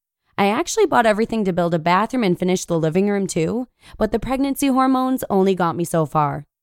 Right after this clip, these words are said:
As we built her bedroom, I dreamed of sitting in it with her, reading to her at night, and putting her to sleep in her crib. Like many other things I expected during the first couple of years of her life,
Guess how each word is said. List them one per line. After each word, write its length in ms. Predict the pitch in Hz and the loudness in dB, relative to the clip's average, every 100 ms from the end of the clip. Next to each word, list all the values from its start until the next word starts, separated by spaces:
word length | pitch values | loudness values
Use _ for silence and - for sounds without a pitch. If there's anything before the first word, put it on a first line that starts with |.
| _ _ _ _ 208 | _ _ _ _ 0
As 160 | 214 | 2
we 100 | 254 | 2
built 280 | 220 240 247 | 2 0 2
her 100 | 311 | 2
bedroom, 580 | 226 175 165 160 160 180 - - | 4 2 2 0 -2 -4 -8 2
I 100 | 208 | 2
dreamed 340 | 180 220 254 | 4 2 2
of 80 | 262 | 0
sitting 360 | - 202 190 190 | -2 0 4 4
in 100 | 190 | 4
it 100 | 170 | 4
with 200 | 190 - | 0 2
her, 340 | 180 180 185 | 2 4 0
reading 360 | 190 202 226 247 | 0 0 2 4
to 140 | 247 | 4
her 140 | 226 226 | 4 4
at 160 | 214 | 4
night, 380 | 190 170 160 - _ _ - | 2 0 0 -4 _ _ 0
and 160 | 196 | 0
putting 280 | - 214 214 | 2 0 0
her 100 | 214 | 0
to 80 | 190 | -2
sleep 280 | - 170 170 | -2 0 2
in 80 | |
her 140 | 180 160 | 2 2
crib. 400 | - 156 147 151 _ _ _ _ _ _ | 2 0 0 -6 _ _ _ _ _ _
Like 340 | - 196 180 190 | 2 6 6 4
many 380 | 196 208 320 349 | 2 6 8 8
other 240 | 226 202 | 6 2
things 300 | 185 175 175 | 4 4 4
I 80 | 160 | 0
expected 600 | 160 - 185 180 180 170 | -2 -2 0 2 0 2
during 240 | 170 160 | 2 4
the 80 | 160 | 2
first 260 | 160 160 - | 0 -2 0
couple 260 | 180 175 | 0 2
of 140 | 160 160 | 0 0
years 240 | 160 160 | 0 0
of 80 | 156 | 2
her 120 | 160 | 2
life, 360 | 151 151 180 | 2 2 0